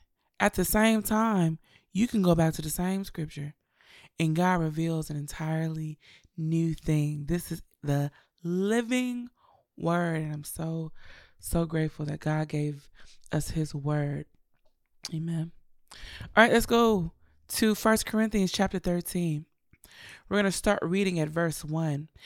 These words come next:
and it reads, "Though I speak with tongues of man and, and of angels, but have not love, I have become a sounding brass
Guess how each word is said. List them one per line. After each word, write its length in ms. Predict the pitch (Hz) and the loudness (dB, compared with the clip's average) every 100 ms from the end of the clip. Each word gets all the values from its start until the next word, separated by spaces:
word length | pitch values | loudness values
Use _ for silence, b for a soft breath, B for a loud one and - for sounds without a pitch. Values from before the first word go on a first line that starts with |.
| B B B | B B B
and 140 | 185 | 0
it 100 | 180 | 0
reads, 580 | 190 214 208 175 156 - _ - _ _ _ _ _ _ _ _ - b b b | 0 0 0 -2 -6 -12 _ -20 _ _ _ _ _ _ _ _ -20 b b b
"Though 120 | 185 | 2
I 100 | 196 | 4
speak 800 | 196 - - 269 285 - - - - - | 2 0 0 4 4 2 -14 -12 -8 -4
with 240 | 196 - | -4 -2
tongues 640 | - 214 220 220 220 214 | 0 2 2 2 -2 -4
of 140 | 170 160 | -2 0
man 500 | 170 185 190 190 196 | 0 2 2 0 -2
and, 360 | 156 - 160 - _ | -6 -4 -6 -6 _
and 300 | 165 175 170 - | -2 -2 -2 -4
of 140 | 147 - | -6 0
angels, 720 | 180 190 180 180 185 180 - B B B B B B B | 0 0 -4 -6 -8 -12 -14 B B B B B B B
but 120 | 165 | 4
have 420 | - 208 196 175 | 6 6 6 4
not 300 | 170 180 - | 4 2 4
love, 520 | 156 170 185 190 190 - _ _ - | 2 4 4 0 -2 -10 _ _ 0
I 100 | 190 | 2
have 200 | 185 151 | 2 0
become 460 | 165 - 180 170 | -6 -2 -2 -2
a 40 | 175 | -4
sounding 600 | - 196 185 196 202 165 | -2 0 0 0 -2 -4
brass 540 | 156 151 147 - | -2 -2 -4 -8